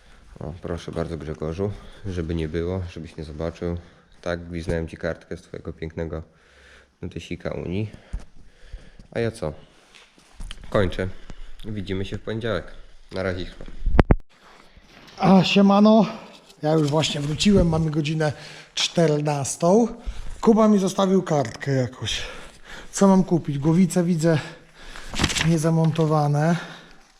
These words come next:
Speaker 2: bo brakuje czegoś.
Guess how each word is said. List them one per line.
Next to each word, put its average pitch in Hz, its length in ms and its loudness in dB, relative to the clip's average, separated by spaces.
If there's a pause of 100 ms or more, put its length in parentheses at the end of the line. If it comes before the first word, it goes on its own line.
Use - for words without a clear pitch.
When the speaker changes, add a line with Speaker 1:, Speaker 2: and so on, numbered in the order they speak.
(960)
Speaker 2:
bo 160 120 4
brakuje 156 580 2 (1600)
czegoś. 139 580 0